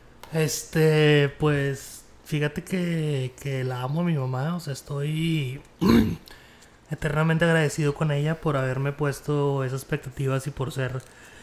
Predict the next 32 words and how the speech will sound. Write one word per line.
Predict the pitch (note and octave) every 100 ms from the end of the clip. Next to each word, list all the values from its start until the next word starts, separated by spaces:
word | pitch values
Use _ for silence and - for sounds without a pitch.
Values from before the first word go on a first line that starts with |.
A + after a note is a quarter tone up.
| -
la | D#3 D3+
persona | D#3 C#3+ C#3
que | C3 B2
fue. | C#3 E3 - - - - - - -
Porque, | C#3+ C#3 - D#3 D3 D3+ C#3+ C#3+ - - -
quieras | D3 D#3 E3
o |
no, | F3 E3 E3 F3+ F3+ - - - -
el | D3 C#3 C#3
ella | C#3+ D#3+
ponerme | F3 D#3 D#3+
todas | - D#3 D#3
esas | D#3
expectativas | - D3 C#3 C#3 D3 D3 C#3
de |
cuándo | C3 C3 C3+
te |
vas | C3+
a | C3+
casar | C#3 B2+ B2+ B2+
y | B2+
cuándo | C3 C3+
va | C3
a |
pasar | C3+ C3 C3+
esto | C3 - C3+
y |
cuándo | C3+ C#3
va | C3+
a |
pasar | C#3 C#3 C#3+
esto, | C3+ - D3 D#3